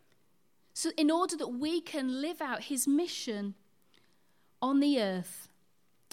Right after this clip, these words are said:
And we do that through the next line. It's called the communion of saints. Our faith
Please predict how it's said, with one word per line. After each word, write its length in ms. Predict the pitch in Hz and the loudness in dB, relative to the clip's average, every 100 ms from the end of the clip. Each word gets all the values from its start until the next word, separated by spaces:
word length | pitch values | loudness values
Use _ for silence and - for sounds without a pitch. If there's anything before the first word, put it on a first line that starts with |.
| - _ - - | -20 _ -20 -2
And 120 | 269 | 6
we 100 | 311 | 8
do 380 | 311 311 370 403 370 | 8 4 6 6 6
that 180 | 240 | 2
through 160 | - 254 | 2 2
the 80 | 262 | 4
next 360 | 294 - - | 2 0 -2
line. 360 | 269 233 208 208 | 0 0 -2 -6
It's 160 | 214 - | -4 -4
called 540 | - 330 240 214 208 - _ _ _ - | 0 2 2 0 -4 -14 _ _ _ -10
the 80 | 233 | -8
communion 880 | - 269 269 294 285 226 196 196 185 - _ | 0 2 6 6 6 6 2 0 -4 -12 _
of 100 | - | -10
saints. 720 | - - 226 190 - - - - _ _ _ _ _ _ _ _ _ _ _ _ _ _ - _ _ _ _ _ _ _ _ _ _ _ _ _ _ _ _ _ _ _ _ _ _ - | -6 -4 -2 -2 -2 -4 -4 -8 _ _ _ _ _ _ _ _ _ _ _ _ _ _ -20 _ _ _ _ _ _ _ _ _ _ _ _ _ _ _ _ _ _ _ _ _ _ 4
Our 240 | 330 392 | 6 6
faith 800 | 415 - 311 240 254 - - - | 2 -2 2 2 0 -6 -16 -20